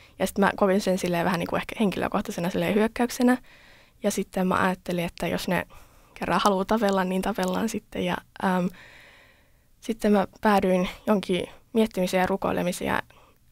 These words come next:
mä keskustelin mun isän kanssa, niin sen jälkeen siihen mä pidän, äh, ylösnousemuksen todisteista, niin Jeesuksen ylösnousemuksen todisteista puheen. Ja sit se oli silleen, ähm, tosi siunattu tilanne, tai siis, että eka,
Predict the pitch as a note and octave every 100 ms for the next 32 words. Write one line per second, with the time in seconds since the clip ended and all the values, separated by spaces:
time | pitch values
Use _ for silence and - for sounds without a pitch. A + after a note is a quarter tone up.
0 | - - F#3 F#3+ F#3 - F#3 F3+ G3 G3+
1 | - - - F#3+ F#3 F3+ F3+ F3+ F3+ F#3+
2 | F#3 F#3 - F3+ F3 F3+ - F#3 F3 F3
3 | F3+ - A3+ F#3+ - - - - - F3+
4 | - - - - - - - - - -
5 | G#3 G3 - - F#3 F3+ - G3 G#3 G#3
6 | - G3 - - - - - - A3 A3
7 | A#3 - - - - - _ - _ -
8 | G3 G3+ G3 - G3+ G3 G3 F#3 F3+ E3+
9 | - - E3+ E3 E3+ - _ _ - -
10 | G#3+ F#3+ - A3 A#3 B3 - A3 - -
11 | A3+ G#3 G3 - F#3+ G3 G3+ - - -
12 | - - - _ - A3 G#3 F3+